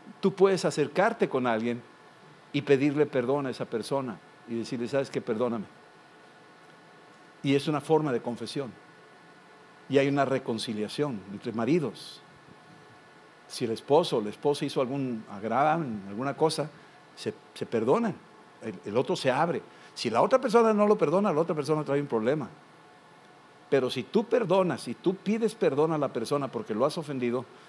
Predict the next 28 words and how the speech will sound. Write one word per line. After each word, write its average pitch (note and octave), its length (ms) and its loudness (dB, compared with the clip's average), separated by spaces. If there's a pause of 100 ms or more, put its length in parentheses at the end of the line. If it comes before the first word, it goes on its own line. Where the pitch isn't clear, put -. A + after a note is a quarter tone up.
(120)
entonces D#3 420 -2
la B2 100 2
otra C#3 200 0
persona D3 440 -2 (280)
no C3 140 2
le E3 80 0
toca D#3+ 260 0
otra E3 200 0
más C3 200 -6
que A#2 100 -2
perdonarte A#2 720 0
a A2+ 80 0
la G2+ 140 -2
luz A#2 160 -2
de A#2+ 100 0
la A2 120 -2
Biblia. G2+ 320 -4 (1600)
Y B2 120 0
la C3 120 2
tercera D#3 600 2
es E3 260 -2
que, E3 340 -2 (120)
según C#3+ 320 -2
Santiago D#3+ 640 2
cinco, D#3 480 -4 (520)
dice F3 300 0
que, E3 240 2 (760)
que D3 280 2